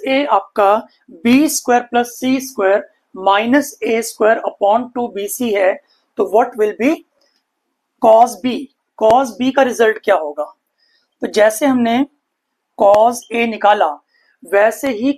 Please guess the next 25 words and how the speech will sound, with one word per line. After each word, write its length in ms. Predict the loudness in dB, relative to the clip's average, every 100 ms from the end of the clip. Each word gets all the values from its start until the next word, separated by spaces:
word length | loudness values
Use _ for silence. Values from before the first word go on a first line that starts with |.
| _ 2
cos 340 | 4 4 0 -8
B 100 | -2
भी 80 | -2
निकाल 260 | 0 -2 -2
सकते 300 | -8 -4 -2
हैं 240 | -2 -4 _ _ -10
using 460 | -4 -2 2 2 2
this 180 | -2 -4
result। 440 | -4 -2 -2 -2
तो 80 | -4
यहां 220 | 0 0
पर 180 | 2 2
आएगा 320 | 2 0 -2 -4 _ _ _ _ _ -2
ए 240 | 2 2
स्क्वायर 480 | -2 -2 2 2 0 -4 _ _ _ _ _ 0
प्लस 320 | 2 2 -2
सी 220 | -2 0 0
square 500 | -2 -2 0 -2 -6 _ _ _ _ -2
minus 540 | 0 2 0 -2 -4
b 160 | -10 -10
square 360 | -8 -2 0 0
upon 420 | -4 -2 -2 -2 -4
two 260 | -4 -4 _ _ _ _ _
A 200 | 0 2 0
सी। 380 | -2 -4 -4